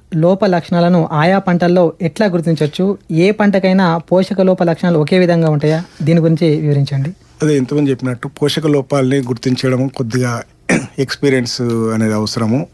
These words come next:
Speaker 2: ఆ, కంటిన్యూస్గా అబ్జర్వేషన్, అంటే ఇప్పుడు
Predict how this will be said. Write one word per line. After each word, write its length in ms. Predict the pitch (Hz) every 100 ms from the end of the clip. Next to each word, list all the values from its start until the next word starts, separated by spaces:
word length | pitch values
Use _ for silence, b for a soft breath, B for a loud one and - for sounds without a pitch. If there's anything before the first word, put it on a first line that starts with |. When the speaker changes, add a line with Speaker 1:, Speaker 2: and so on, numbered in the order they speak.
| -
Speaker 2:
ఆ, 520 | 135 117 117 113 113 113 120 120 127 113
కంటిన్యూస్గా 460 | 135 127 147 - 139
అబ్జర్వేషన్, 560 | 107 123 117 110 104 101
అంటే 300 | 123 143 147 B B B B
ఇప్పుడు 560 | - 135 135 131 135